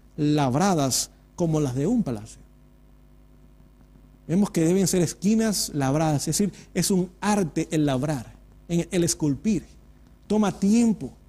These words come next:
necesita el toque del maestro. Ni mucho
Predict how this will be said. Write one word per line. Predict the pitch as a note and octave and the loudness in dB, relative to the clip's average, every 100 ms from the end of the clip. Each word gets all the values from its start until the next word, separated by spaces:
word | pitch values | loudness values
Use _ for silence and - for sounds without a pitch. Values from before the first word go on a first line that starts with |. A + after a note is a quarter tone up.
| - - - - | -20 -20 -20 -4
necesita | F#3+ F#3+ B3 G#3+ A#3+ G#3 - - | 0 2 2 2 0 -2 -4 0
el | G3 E3 | 0 0
toque | - C4+ A3 A3+ | 0 0 2 2
del | G3+ F#3 | 2 2
maestro. | E3 G3 A#3+ - D3 - - - - - - | 2 2 2 0 -4 -12 -16 -20 -20 -20 -6
Ni | F#3 G#3 | 2 4
mucho | G#3 G3+ D#4+ G4+ - F#4+ F#4+ - | 6 6 6 4 4 2 0 -6